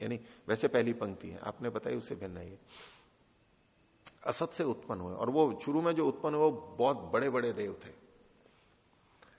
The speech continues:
"एकम तदंगम स्कंभस्य", उस स्कंभ का ये एक अंग है। स्कंभ मतलब परमात्मा, उसका ये एक अंग है,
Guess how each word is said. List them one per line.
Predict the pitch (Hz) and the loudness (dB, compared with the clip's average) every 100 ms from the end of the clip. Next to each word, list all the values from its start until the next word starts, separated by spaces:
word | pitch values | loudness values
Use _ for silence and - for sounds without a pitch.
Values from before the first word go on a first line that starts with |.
| _ _ - 117 | _ _ 2 2
"एकम | - 127 123 | 6 4 4
तदंगम | 120 113 113 107 110 | 2 2 2 0 -2
स्कंभस्य", | 101 - 113 104 90 - 104 | -2 -4 -2 -2 -4 -6 -6
उस | 104 120 143 | -4 -4 -4
स्कंभ | - - 151 156 | -6 2 4 4
का | 156 143 | 2 2
ये | 135 135 | 2 2
एक | 123 117 | 2 2
अंग | 104 90 | -2 -2
है। | 87 90 92 - | -10 -12 -16 -12
स्कंभ | - 135 131 | -4 -2 -2
मतलब | 143 147 | -2 0
परमात्मा, | 120 107 101 - 101 95 90 - - - _ | 0 0 -2 -4 -6 -8 -10 -20 -20 -20 _
उसका | 123 - - 151 | -10 -10 0 2
ये | 147 147 | 2 2
एक | 151 143 147 - | 0 -2 -4 -4
अंग | 135 135 | -4 -2
है, | 120 87 87 | -2 -4 -10